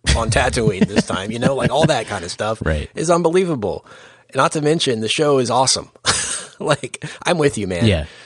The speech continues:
Speaker 1: Just at the outset, man, I'm with you. I loved, I loved the week by week thing on this. I'm, but, you know, I'm, I'm on that loves a binge. My, my, uh, father-in-law,
Speaker 2: Mm-hmm.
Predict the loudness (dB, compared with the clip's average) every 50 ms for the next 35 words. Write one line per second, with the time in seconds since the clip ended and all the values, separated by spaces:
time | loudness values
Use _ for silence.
0 | -14 _ 0 0 2 2 0 0 2 2 4 4 4 4 2 0 -2 -2 -2 -2
1 | -2 -2 0 0 0 2 2 2 2 0 -2 2 2 2 2 2 0 -2 -2 0
2 | 0 2 4 4 4 2 0 -4 -14 -20 _ _ _ _ _ _ _ _ _ _
3 | _ _ -2 -2 0 0 2 2 2 4 4 2 2 2 0 0 0 0 0 0
4 | 0 -2 -4 -6 -6 -6 -6 -4 -4 -4 -6 -6 -6 -6 -6 -6 -6 -6 -2 -2
5 | -2 -2 -2 -6 _ _ -4 -2 -2 -2 -2 -2 0 2 2 4 4 4 4 4
6 | 2 2 4 4 4 2 2 0 0 0 0 0 0 -2 0 0 -2 -2 -2 -2
7 | -4 -4 -6 -8 -10 -12 _ -2 0 0 2 2 0 0 -2 -4 -10 -20 _ _
8 | _ -6 -4 -2 -2 0 0 0 0 -2 -4 -4 -6 -4 0 0 0 2 0 0
9 | 0 2 4 4 6 6 4 4 2 -2 -4